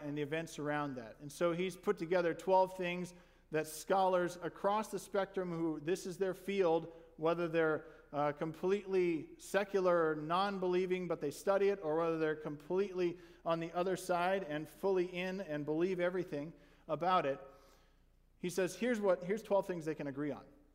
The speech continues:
And there's one caveat to one, and I'll give that to you. He says, one, Jesus died by Roman crucifixion. So you're not gonna find a historian who studies this period who's gonna say, "Yeah, Jesus didn't exist." That's a rising belief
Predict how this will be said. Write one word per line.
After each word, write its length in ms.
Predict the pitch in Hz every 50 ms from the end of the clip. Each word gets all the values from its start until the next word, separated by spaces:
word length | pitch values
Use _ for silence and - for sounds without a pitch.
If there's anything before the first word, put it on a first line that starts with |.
| _ _ _ _ _ _ _ _ -
And 80 | 143
there's 120 | 135 127 135
one 160 | 160 170 170
caveat 420 | - 175 156 156 151 156 151 147 147
to 60 | -
one, 160 | 160 151 139
and 60 | 135 135
I'll 80 | 139
give 140 | 143 160 143
that 180 | 123 - - -
to 60 | -
you. 60 | - - _ _ _ _ _ _ _ _ -
He 100 | 180 185
says, 240 | 180 208 202 170 165
one, 420 | 185 208 196 170 151 156 170 175 - - - - -
Jesus 400 | 143 151 190 196 190 208 196 202
died 280 | - 170 165 165 165 156
by 120 | 160 156
Roman 320 | 156 151 147 147 151 151 143
crucifixion. 640 | - - 143 135 - 143 - 151 143 - - 107 - - - _ _ _ _ _ _ _ _ _ _ _ _ _ -
So 100 | 190 190
you're 120 | 202 220
not 240 | 226 240 262 262 -
gonna 140 | 226 202 175
find 480 | - - - 202 208 214 214 214 196
a 80 | 180 160
historian 760 | - 175 160 - - - 196 190 190 165 147 131 123 131 139 - - - - - _ _ _ _ _ _ _ _ _ _ _ _ _ _ _ _ _ _ _ _ _ _ _ _ _ _ _ _ _ -
who 80 | 165 160
studies 440 | - - - 196 196 220 208 180 170
this 140 | 175 -
period 360 | - - 185 185 185 180 165 160
who's 140 | 160 147
gonna 180 | 147 160 156 151
say, 480 | 147 - 160 143 139 139 139 139 139 135 - - - - - - _ _ _ _ _ -
"Yeah, 140 | 170 160 151
Jesus 300 | 131 147 160 151 147 139
didn't 200 | - 156 143 135
exist." 360 | 131 120 117 143 131 127 - - - - -
That's 180 | 220 262 254 -
a 80 | 269
rising 600 | 214 165 151 160 151 156 185 202 190 208 196 180 156
belief 380 | 151 139 131 139 160 196 -